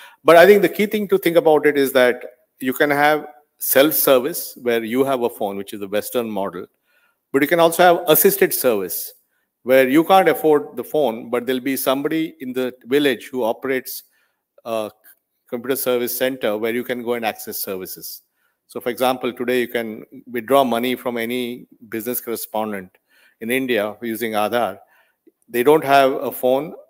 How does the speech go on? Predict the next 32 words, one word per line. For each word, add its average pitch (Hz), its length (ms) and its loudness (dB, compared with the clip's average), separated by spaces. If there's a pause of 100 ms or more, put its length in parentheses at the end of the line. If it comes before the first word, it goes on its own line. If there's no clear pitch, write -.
(480)
they, 120 460 -6
but 123 140 -6
they 123 100 4
have 151 160 2
a 135 80 0
bank 131 220 0
account 139 420 -4
thanks 120 300 -6
to 113 280 -6 (200)
Jan 113 260 -6
Dhan 120 240 -2
and 110 100 -8
Aadhaar, 120 360 -6 (340)
so 131 120 -2
they 131 100 2
can 131 140 -6
withdraw 127 260 2
money. 117 320 -2
So - 160 -4
the, 131 340 -6
people 160 260 0
are 143 140 0
a-, 127 240 -4
able 147 260 2
to 175 80 2
access 160 460 -2 (600)
digital 147 380 2
services 147 720 0 (180)
in 131 160 -2
a 156 180 -4 (100)
assisted 156 480 2
mode, 104 380 -2